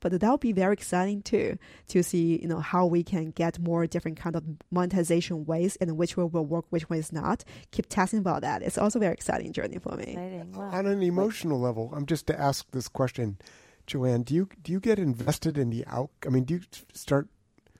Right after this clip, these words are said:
Speaker 3: do you get invested in the outcome of the wedding? I mean, you start feeling like, "God, I really want this wedding to be a successful one. I really wanna make sure these guys get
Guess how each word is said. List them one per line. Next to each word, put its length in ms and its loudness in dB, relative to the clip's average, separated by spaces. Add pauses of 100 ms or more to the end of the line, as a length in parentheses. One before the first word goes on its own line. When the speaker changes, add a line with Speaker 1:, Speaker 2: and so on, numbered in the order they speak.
(420)
Speaker 3:
do 60 -2
you 60 0
get 120 8
invested 480 4
in 120 4
the 140 -2
outcome 500 -2
of 80 -2
the 80 -2
wedding? 420 -4
I 40 0
mean, 120 4
you 140 2
start 280 -2
feeling 240 0
like, 120 -4
"God, 180 -2
I 60 2
really 320 -2
want 220 -4
this 200 -6
wedding 280 0
to 80 -4
be 120 -4
a 80 -4
successful 580 -8
one. 160 -10
I 40 -2
really 280 -2
wanna 220 -2
make 180 -4
sure 180 -6
these 220 -6
guys 300 -8
get 320 -10